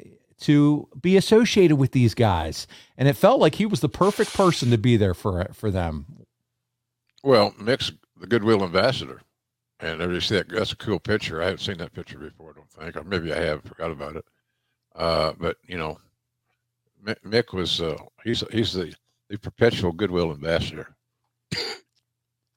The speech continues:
Speaker 1: He, he is. And, uh, from the Observer, J-, uh, J R, it says, "Chris Benoit, Dean Malenko, Perry Saturn, and Eddie Guerrero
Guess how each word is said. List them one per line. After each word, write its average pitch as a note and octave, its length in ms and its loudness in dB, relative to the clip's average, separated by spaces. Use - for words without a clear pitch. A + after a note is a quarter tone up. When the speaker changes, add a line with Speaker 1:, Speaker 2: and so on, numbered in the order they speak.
Speaker 1:
He, A#2 240 2
he A#2 280 4
is. G2 240 2
And, A#2+ 240 4
uh, A#2 140 6
from D3 240 4
the D3 100 8
Observer, C3 640 4
J-, A#2 360 2
uh, A2 180 4
J A#2+ 160 4
R, A#2 180 6
it - 80 -4
says, B2+ 160 4
"Chris G3+ 320 6
Benoit, C#3 600 6
Dean D#3+ 240 0
Malenko, D#3+ 540 0
Perry E3+ 340 0
Saturn, B2 460 2
and G#2+ 140 0
Eddie B2 180 2
Guerrero G#2 640 2